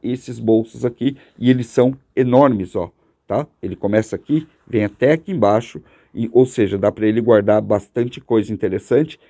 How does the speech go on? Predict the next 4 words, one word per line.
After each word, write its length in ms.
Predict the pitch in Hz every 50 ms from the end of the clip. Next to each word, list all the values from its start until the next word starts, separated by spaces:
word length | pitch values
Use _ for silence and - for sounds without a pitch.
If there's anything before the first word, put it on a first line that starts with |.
| _ _ _ _ _ -
e, 160 | 170 190 202
principalmente, 840 | 202 214 233 220 - - - 247 226 160 135 127 120 _ - _ _ _ _ _ _ _ _ _ _ _ _
é 160 | 131 123 120 127 127 _
fácil 600 | - - - 143 143 151 147 - - 180 180